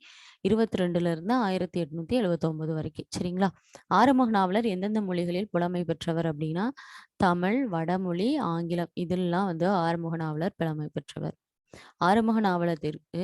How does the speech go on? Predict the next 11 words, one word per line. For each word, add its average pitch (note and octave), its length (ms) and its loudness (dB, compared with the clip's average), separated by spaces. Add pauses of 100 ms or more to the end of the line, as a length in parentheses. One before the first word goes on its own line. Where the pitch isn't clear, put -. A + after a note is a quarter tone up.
நாவலர் G3+ 520 4
என்ற E3+ 200 0
பட்டம் F#3 400 -2
வழங்கியவர் E3+ 460 0
யார் E3 300 0
அப்படின்னா, D#3+ 360 -2 (460)
திருவாடுதுறை A#3+ 760 6 (100)
ஆதீனம். E3+ 500 0
இவங்க G3 300 -2
தான் G3 160 2
வந்து E3 260 0